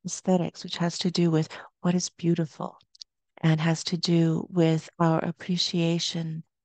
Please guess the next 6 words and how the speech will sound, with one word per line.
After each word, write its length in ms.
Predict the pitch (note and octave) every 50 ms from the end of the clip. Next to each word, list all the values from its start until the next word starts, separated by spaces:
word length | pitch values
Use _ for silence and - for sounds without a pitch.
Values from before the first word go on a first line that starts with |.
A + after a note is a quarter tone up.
| _ _ _ _
of 320 | - E3+ E3 E3+ E3+ E3+ - -
forms 800 | - - - - G#3 G3 F3+ D#3+ E3 E3 - F3+ E3+ - - -
and 320 | F3 F3 E3+ F3 F3 - - _ _ _ _ _ G3+
art 420 | G3+ F#3 D#3+ D#3 - - - - - -
and 200 | F3 E3+ E3+ -
structures 920 | - - - - G3 F#3+ - - - - - E3+ E3 E3 E3+ - - -